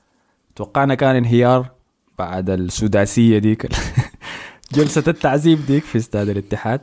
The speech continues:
لكن قدر ينفض لعيبته منها يعني ويعود. الفوز ضد إيفرتون ده كان مفيد جدًا. آه، وإيفرت-، إيفرتون ما ساهل يعني في جوديسون بارك، لكن قدروا يطلعوا النتيجة. التعادل ضد نيوكاسل كان مخيب،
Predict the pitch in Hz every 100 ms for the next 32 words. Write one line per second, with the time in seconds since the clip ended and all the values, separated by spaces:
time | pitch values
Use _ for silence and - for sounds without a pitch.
0 | _ 110 104 135 131 131 120 113 120 -
1 | 98 95 104 - 98 101 98 92 98 110
2 | 92 85 95 135 _ _ _ _ _ _
3 | 110 - 139 135 131 131 131 123 113 117
4 | - 113 110 98 - 104 101 104 113 170
5 | - _ _ _ _ _ _ _ - 92
6 | 90 85 - 110 123 117 131 131 143 143
7 | 135 139 151 151 127 117 110 95 95 95
8 | 98 90 85 85 85 - 85 101 117 -
9 | 87 95 98 92 87 92 90 85 82 120
10 | 127 139 - _ _ _ _ _ _ -
11 | - 123 170 165 147 139 139 156 156 139
12 | 151 147 131 139 143 165 -